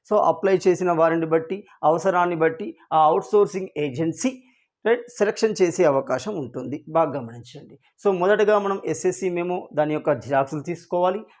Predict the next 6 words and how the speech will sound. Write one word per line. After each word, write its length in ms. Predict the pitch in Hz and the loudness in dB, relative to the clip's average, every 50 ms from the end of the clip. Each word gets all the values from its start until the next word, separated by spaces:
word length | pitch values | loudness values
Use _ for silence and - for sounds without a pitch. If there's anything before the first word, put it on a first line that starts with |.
| _ - 165 | _ -4 0
అదేవిధంగా 540 | 156 190 208 202 202 190 202 202 196 196 185 - - 143 151 | 4 4 4 4 4 0 0 0 2 0 0 2 4 4 2
ఆధార్ 320 | 165 143 165 185 185 165 160 | 4 4 2 2 2 2 2
కార్డు 180 | 180 180 170 151 135 | 2 2 2 2 0
ఒరిజినల్‌తో 520 | 135 135 127 - 202 208 202 196 165 208 190 185 185 | 0 -2 0 0 2 2 2 2 4 2 2 4 4
పాటుగా 380 | 185 170 165 160 180 170 170 139 135 131 - - _ _ 127 98 | 2 2 2 2 2 2 2 2 2 0 -4 -16 _ _ -10 -6
జిరాక్స్ 300 | 143 165 196 214 208 - | 0 0 0 0 -2 -6